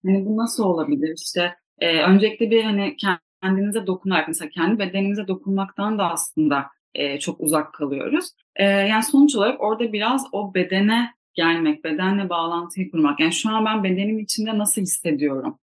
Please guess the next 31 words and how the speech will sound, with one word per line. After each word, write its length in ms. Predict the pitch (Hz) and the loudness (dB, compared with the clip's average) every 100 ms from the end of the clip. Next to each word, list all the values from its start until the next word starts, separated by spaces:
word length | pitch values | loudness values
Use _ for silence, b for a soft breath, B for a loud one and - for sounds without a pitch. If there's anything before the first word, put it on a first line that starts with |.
| _ | _
E, 220 | - 156 156 | 0 2 4
örneğin 400 | 196 202 202 196 | 4 4 4 4
mesela 260 | 196 220 | 2 0
alan 300 | 185 185 202 | 0 2 2
içinde 400 | 196 - 190 180 | 0 -2 -2 0
yürümek. 480 | 185 180 175 170 170 | 0 0 -2 -4 -4
Genelde 380 | 180 180 185 190 | 0 2 2 2
alanı 320 | 180 185 208 | 0 0 -2
da 60 | 196 | -4
çok 280 | 175 - - | -12 -12 0
kısıtlı 580 | - - 156 151 - _ - | 0 0 0 0 0 _ -8
kullanıyoruz 560 | 151 143 139 139 135 - | -2 0 2 0 -4 -6
aslında. 600 | - - - 196 214 339 - _ - | -4 -4 -4 -2 2 2 0 _ -2
Biraz 340 | 180 180 190 | 0 2 2
ve 60 | 190 | 2
hani 220 | 190 190 | 4 2
alanı 580 | - 170 185 196 202 208 B B | 2 -2 2 2 2 -2 B B
keşfetmek, 720 | - 185 - 180 180 180 185 - | -4 -2 0 -2 0 -2 -2 -2
alanla 500 | 170 180 196 233 214 | -2 2 4 6 4
etkileşimimiz 1080 | - 175 - 185 185 - 190 185 190 196 180 | 0 -4 -2 0 2 2 2 4 4 2 0
nasıl? 480 | 160 156 - 135 135 _ - | 0 -2 -8 -12 -12 _ 0
Bunları 280 | 175 175 185 | 4 4 4
fark 320 | 185 175 - | 2 -2 -2
etmek 340 | 151 147 147 | -2 0 0
ya, 160 | 156 - 180 | -2 -2 0
ve 100 | 160 | 0
alanda 600 | 180 180 190 202 254 294 - _ 190 | 0 2 2 0 -2 -2 -8 _ 0
bazı, 640 | 196 226 226 196 214 233 | 2 2 0 -2 -4 -4
e, 440 | 175 170 170 170 165 | -4 -4 -4 -2 0
değişiklikler 720 | 185 185 - - - 190 185 | 2 0 -4 -10 -4 0 2
yapmak. 440 | 170 131 147 127 | 0 0 -2 -4